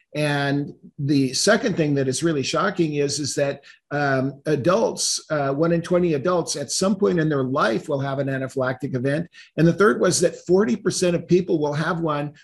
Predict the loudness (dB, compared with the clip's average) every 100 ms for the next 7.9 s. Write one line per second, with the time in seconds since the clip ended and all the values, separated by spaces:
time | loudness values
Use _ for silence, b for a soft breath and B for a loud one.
0 | b 2 4 4 4 4 2 2 2 0
1 | -2 -6 -8 -4 -2 0 0 0 0 2
2 | 2 2 0 -4 -4 -6 -6 B B 0
3 | 2 4 4 2 -8 _ 0 4 4 6
4 | 4 4 -2 -4 -8 -2 4 4 4 0
5 | 0 2 2 2 -2 -2 -4 -4 -8 -6
6 | -2 0 -2 -6 0 0 2 2 2 0
7 | -4 4 6 8 6 6 6 2 -6